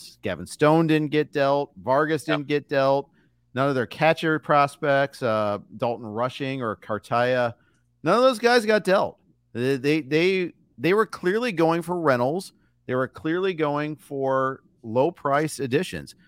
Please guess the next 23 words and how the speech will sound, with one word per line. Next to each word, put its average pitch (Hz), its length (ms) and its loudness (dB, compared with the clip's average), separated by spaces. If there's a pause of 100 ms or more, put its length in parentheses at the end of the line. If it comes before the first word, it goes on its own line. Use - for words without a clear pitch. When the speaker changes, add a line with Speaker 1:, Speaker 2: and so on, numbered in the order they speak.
(300)
Speaker 1:
Why? 131 420 2 (140)
Because 131 260 -8
they 131 180 2
didn't 151 140 -4
wanna 147 180 -6
go 139 100 -4
over 135 100 -4
the 120 80 -6
luxury 131 320 -6
tax 165 340 -8
threshold, 170 560 -4 (400)
and 120 120 -4
they 127 80 2
wanna, 135 260 2 (120)
you 135 120 -4
know, 101 120 -4 (100)
go 127 140 2
big 120 460 -2
after 113 300 -6
Ohtani 123 420 -4
in 92 80 -8
the 90 80 -12
offseason. 101 520 -12